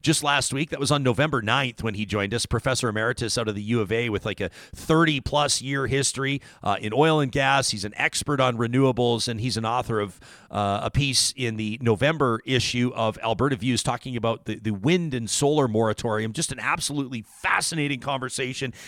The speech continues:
If you haven't seen it, I wanted to put that on your radar. That was the November ninth episode of Real Talk. And I wanted to remind you as well, if you go to alberta views dot C A, uh, it's the magazine for engaged citizens with the promo code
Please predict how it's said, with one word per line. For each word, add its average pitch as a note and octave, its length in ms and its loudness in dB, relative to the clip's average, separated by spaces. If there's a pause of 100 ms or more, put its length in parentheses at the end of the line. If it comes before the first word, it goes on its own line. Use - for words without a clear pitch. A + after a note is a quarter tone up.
If C3+ 100 -4
you D3 80 0
haven't A#3 380 2
seen G#3+ 260 4
it, A2 100 -2
I C3 60 2
wanted E3+ 220 4
to - 80 0
put F#3+ 180 2
that D#3+ 140 4
on D#3 140 4
your C#3+ 100 4
radar. C3+ 320 4
That C#3+ 160 2
was D3 120 0
the C#3+ 120 4
November D3 420 4
ninth C#3 300 0
episode C3 580 2 (340)
of B2+ 180 4
Real F#3 200 6
Talk. D#3 300 4
And D3+ 100 4
I D3 40 8
wanted A3+ 220 4
to F#3 80 4
remind F#3 300 4
you E3 80 4
as - 160 4
well, G#3+ 220 4
if C#3 80 -4
you D#3 80 -4
go G3 100 4
to G#3+ 120 4
alberta E3+ 280 2
views D#3 520 2 (180)
dot D#3 260 4
C D3 300 4
A, B2 380 2 (340)
uh, G#2 200 -4
it's - 140 -6
the C#3 80 2
magazine E3 540 2
for C#3 240 2
engaged C#3+ 760 0
citizens D3 640 2
with C3 160 0
the A#2+ 80 -4
promo G#3+ 420 2
code D#3 380 2